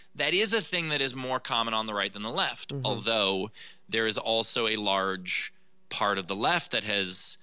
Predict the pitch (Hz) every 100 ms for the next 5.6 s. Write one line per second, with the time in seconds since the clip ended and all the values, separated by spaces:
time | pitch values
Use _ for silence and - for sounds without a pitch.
0 | - - - 98 120 98 107 120 113 110
1 | 107 - 107 101 101 98 101 98 95 98
2 | 98 110 165 214 160 143 151 - - 123
3 | 127 131 117 104 147 202 202 196 160 131
4 | 127 107 117 - 127 123 120 127 - 104
5 | 92 95 - 98 - -